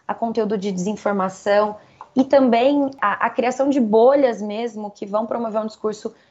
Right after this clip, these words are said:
de ódio inflamado. Isso, sem dúvida, afeta muito as crianças quando a gente pensa no futuro, é, na perspectiva da democracia.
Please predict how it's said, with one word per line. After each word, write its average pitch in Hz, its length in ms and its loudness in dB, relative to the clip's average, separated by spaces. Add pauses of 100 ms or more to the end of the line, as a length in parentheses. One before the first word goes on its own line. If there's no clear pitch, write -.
(180)
de 185 200 2
ódio 208 680 4
inflamado. 214 1000 -4 (260)
Isso, 269 200 -2
sem 277 300 2
dúvida, 247 360 2
afeta 233 320 -2
muito 240 420 0
as 247 80 -2 (240)
crianças 214 540 -2
quando 220 160 -6
a 214 40 0
gente 220 200 -4
pensa 214 360 -2 (360)
no 247 80 0
futuro, 254 640 2 (200)
é, 208 120 2
na 220 80 4
perspectiva 233 560 0
da 220 180 4
democracia. 247 1000 -2